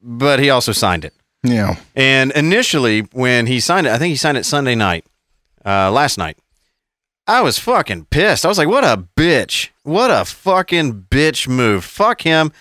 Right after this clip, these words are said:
Speaker 1: I can't, can we just have the presidency vacated? Like, I don't want Trump in there. I don't want Biden. I wa-, I want it to be an empty seat for four years. And, and just, we don't need that position filled.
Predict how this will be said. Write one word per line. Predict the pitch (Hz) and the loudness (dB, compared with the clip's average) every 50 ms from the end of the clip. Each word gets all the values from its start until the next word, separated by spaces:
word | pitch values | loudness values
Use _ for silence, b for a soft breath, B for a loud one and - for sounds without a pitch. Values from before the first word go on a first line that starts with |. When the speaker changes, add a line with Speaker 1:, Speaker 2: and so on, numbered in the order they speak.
| b b b b b b b b _ _ _ _ - 113 | b b b b b b b b _ _ _ _ -6 -2
Speaker 1:
I | 160 185 | -2 -2
can't, | 175 - - 208 196 170 120 143 135 _ - 151 139 127 139 - - 123 110 127 143 - | -2 -2 -2 0 0 -2 -2 -6 -14 _ -14 -14 -14 -14 -20 -20 -18 -20 -20 -18 -8 -4
can | - 185 196 | 0 0 0
we | 233 262 | 0 0
just | 247 277 226 220 | 0 0 0 0
have | 214 208 190 170 | 0 0 0 0
the | 151 | -4
presidency | 131 - 139 135 127 139 131 127 - 139 131 | -2 0 0 2 2 0 -2 -2 -2 -2 -2
vacated? | 98 92 98 104 101 - 101 98 95 98 92 - _ _ _ _ _ _ _ _ _ - | -2 0 -2 -2 0 0 0 0 0 0 -2 -6 _ _ _ _ _ _ _ _ _ -2
Like, | 139 147 156 175 | 0 2 2 4
I | 214 | 4
don't | 226 214 | 4 4
want | 208 196 180 - | 2 2 0 0
Trump | - 151 156 151 - | 0 2 2 2 2
in | 151 143 | 2 2
there. | 143 147 143 147 | 2 4 4 4
I | |
don't | 160 170 170 | 2 2 2
want | 170 147 113 92 | 0 -2 -2 -2
Biden. | 127 120 120 131 135 131 - | 0 2 2 2 0 0 -2
I | 170 | 0
wa-, | 226 254 - - _ - | 0 -2 -2 -4 _ -2
I | 202 | -2
want | 247 277 262 233 | 0 0 0 0
it | - - | -2 -2
to | 180 | -2
be | 156 160 143 | -2 0 0
an | 120 117 - _ - | 0 -2 -4 _ -4
empty | 180 185 185 - - - - 180 180 175 170 160 - _ _ _ _ _ _ _ - | -2 -2 -2 -2 -6 -6 -4 -2 -2 -2 -2 -4 -8 _ _ _ _ _ _ _ -10
seat | - - - - 147 117 92 - _ _ _ _ _ _ _ _ _ _ _ _ _ _ _ _ _ | -8 -4 -2 -2 -2 -2 -4 -6 _ _ _ _ _ _ _ _ _ _ _ _ _ _ _ _ _
for | - 160 147 131 | -2 -2 -2 0
four | - - 170 170 170 151 | 0 0 2 2 2 2
years. | 147 135 113 95 82 78 - - - _ _ _ _ _ _ _ _ - | 2 2 2 0 0 -2 -8 -10 -12 _ _ _ _ _ _ _ _ -4
And, | 123 120 117 117 | -2 0 0 0
and | 123 120 117 117 117 104 | 0 0 0 0 0 0
just, | 117 123 117 104 - - _ _ _ _ _ _ - | 2 0 0 0 -4 -10 _ _ _ _ _ _ -4
we | 120 139 | -2 0
don't | 156 196 196 - 123 | 0 0 0 0 -2
need | 127 139 143 143 147 127 104 | 0 0 0 0 0 -2 -2
that | 104 95 87 - | -2 -2 -4 -4
position | 104 92 87 95 85 - 87 85 | -6 -4 -4 -4 -4 -6 -8 -12
filled. | 82 - 107 98 85 80 80 - | -10 -6 -6 -6 -6 -6 -12 -18